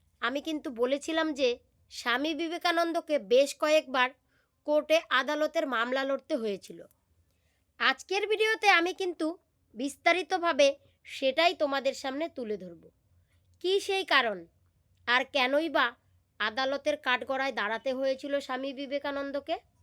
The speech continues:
আর আদালতের কাঠগড়ায় কী কী প্রশ্নের মুখোমুখি হতে হয়েছিল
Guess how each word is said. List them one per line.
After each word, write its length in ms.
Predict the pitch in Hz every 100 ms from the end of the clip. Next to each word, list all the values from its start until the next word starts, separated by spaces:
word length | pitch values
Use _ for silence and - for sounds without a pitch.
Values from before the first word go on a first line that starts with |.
| _ _ _ _ _ _ _ -
আর 140 | 254 277
আদালতের 600 | 269 262 330 359 381 403
কাঠগড়ায় 680 | - 320 285 339 339 285 269 _ _ _ _
কী 120 | 349
কী 160 | - 403
প্রশ্নের 540 | 415 302 294 339 370
মুখোমুখি 560 | 285 277 330 330 339 381
হতে 280 | 330 311 330
হয়েছিল 460 | 294 254 233 196